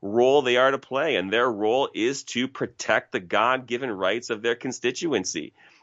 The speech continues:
And, and that's not protect life per se, but it's to protect the right to life. And so when governments get into trying to protect its constituency from a virus,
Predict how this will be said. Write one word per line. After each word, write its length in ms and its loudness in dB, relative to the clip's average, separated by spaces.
And, 240 2
and 220 2
that's 200 2
not 240 2
protect 400 -6
life 400 -2
per 160 -6
se, 640 0
but 100 -6
it's 140 -16
to 80 -16
protect 440 -6
the 120 -2
right 480 -2
to 120 -6
life. 520 -6
And 160 0
so 380 2
when 240 2
governments 480 0
get 340 -2
into 760 -2
trying 540 2
to 340 -2
protect 540 -4
its 160 -6
constituency 960 -2
from 360 2
a 140 0
virus, 880 0